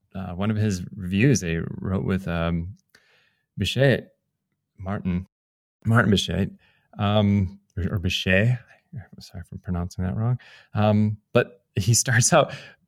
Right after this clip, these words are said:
"Scientific paper, there's more than one way to skin a cat when it comes to high intensity interval training." So, but it is, yeah, there is potentially these kind of efforts that, um,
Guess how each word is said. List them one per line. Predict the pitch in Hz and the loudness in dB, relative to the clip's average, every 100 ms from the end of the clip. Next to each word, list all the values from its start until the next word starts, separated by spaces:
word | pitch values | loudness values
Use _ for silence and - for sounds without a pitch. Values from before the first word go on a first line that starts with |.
| _ | _
"Scientific | - 104 123 139 127 | 2 6 8 6 6
paper, | 139 143 110 - | 4 4 2 2
there's | 104 101 | 4 4
more | 92 107 | 6 6
than | 113 | 6
one | 113 113 | 6 4
way | 113 | 4
to | 110 104 | 2 -2
skin | 113 101 | -2 -2
a | |
cat | 110 95 - _ - | 0 -2 -4 _ -8
when | 82 | -8
it | |
comes | - 85 | -6 -8
to | 82 82 92 | -8 -10 -8
high | 82 | -8
intensity | 82 80 - | -8 -10 -10
interval | 80 80 | -10 -10
training." | - - - | -10 -12 -12
So, | - | -8
but | 95 101 101 | -2 2 2
it | 98 | 4
is, | 120 120 - _ _ _ | 2 2 -6 _ _ _
yeah, | - 135 123 | 4 6 6
there | 92 113 | 6 4
is | - 160 | 4 0
potentially | 143 143 143 139 131 120 | -2 -2 0 2 2 2
these | 110 110 107 95 - _ _ _ _ | 2 0 0 -4 -12 _ _ _ _
kind | - 117 113 | -10 -2 0
of | 104 98 - _ _ _ - | 0 -4 -12 _ _ _ 2
efforts | 110 - 101 - - | 2 2 0 0 -6
that, | 101 98 95 98 - - _ _ _ _ _ _ | 0 2 2 0 -6 -10 _ _ _ _ _ _
um, | 110 107 104 104 92 | -2 0 2 2 0